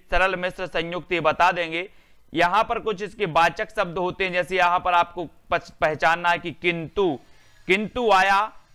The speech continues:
तो आप क्या लगा दोगे? सरल वाक्य, ये मिश्र संयुक्त वाक्य लगा देंगे। जिसमें एक से अधिक सरल वाक्य सम्मिलित होते हैं वो संयुक्त वाक्य हो-, होता है, ठीक है।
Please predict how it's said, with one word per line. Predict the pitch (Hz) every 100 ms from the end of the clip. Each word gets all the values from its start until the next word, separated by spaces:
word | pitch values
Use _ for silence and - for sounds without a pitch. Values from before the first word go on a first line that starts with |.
| _ - -
तो | 196
आप | 185 185
क्या | -
लगा | 175 170 160
दोगे? | 160 165 180 185 - -
सरल | 180 196 196
वाक्य, | 165 160 143 - - - -
ये | 185 180
मिश्र | 170 196 214
संयुक्त | - 202 214 214 220
वाक्य | 185 185 175
लगा | 156 165
देंगे। | 180 190 185 190 - - -
जिसमें | 131 180 220 226
एक | - 214 208
से | 226
अधिक | 196 196 -
सरल | 190 175 185
वाक्य | 170 175 - 196 - - - -
सम्मिलित | 180 165 170 185 160
होते | 160 180
हैं | 170 170 185 - - -
वो | 147
संयुक्त | 160 160 160 185 -
वाक्य | 196 170 160 151
हो-, | 147 -
होता | 147 147 147
है, | 131
ठीक | 160 156
है। | 196 220